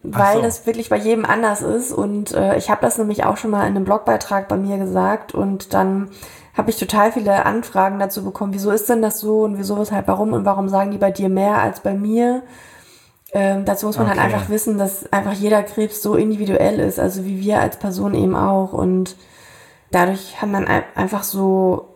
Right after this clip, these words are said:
Speaker 1: ja, Vergleiche sind dann so entstanden.
Speaker 2: Verstehe.
Speaker 1: Und dann, ähm, hab ich gedacht, gut, ich hab das alles im Griff, ist alles super.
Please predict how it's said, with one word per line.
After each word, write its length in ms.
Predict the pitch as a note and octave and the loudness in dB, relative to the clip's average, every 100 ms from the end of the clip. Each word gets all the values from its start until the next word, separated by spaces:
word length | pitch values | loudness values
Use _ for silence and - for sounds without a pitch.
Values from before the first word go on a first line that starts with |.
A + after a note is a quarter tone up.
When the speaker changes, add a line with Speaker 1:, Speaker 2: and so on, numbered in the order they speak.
| _ | _
Speaker 1:
ja, 180 | G3+ F#3 | 0 0
Vergleiche 760 | F#3+ F#3+ F#3 F#3+ A3 G#3+ F#3+ F#3 | 0 0 2 2 0 0 0 0
sind 180 | F#3+ F#3+ | -2 -2
dann 140 | F#3 | -2
so 100 | F3+ | -2
entstanden. 840 | F#3 F3+ F#3 F3+ F3+ F#3 F#3 F#3 - - - - - | -4 -4 0 0 0 -2 -2 -2 -6 -20 -20 -20 -10
Speaker 2:
Verstehe. 480 | A2+ - G2+ G2 F#2+ | -8 -6 -4 -4 -2
Speaker 1:
Und 160 | G3 | 2
dann, 400 | F#3+ F#3+ G3+ G3+ | 4 4 2 2
ähm, 340 | G#3 G3 G3 G3+ | 2 2 2 2
hab 100 | G3+ | 0
ich 80 | G3 | 0
gedacht, 220 | F#3+ - | 0 0
gut, 180 | G#3+ G#3+ | -4 -2
ich 260 | G3 - | -6 -4
hab 80 | G#3+ | -2
das 140 | G3+ G3 | 0 0
alles 240 | G3+ G3 | 0 0
im 160 | F#3 F#3+ | 0 -2
Griff, 420 | G3+ B3 E4+ - | 2 2 2 -2
ist 140 | A3+ | -6
alles 240 | - G#3 - | -4 -4 -6
super. 520 | A#3+ A#3+ B3 D#4+ | -2 2 2 0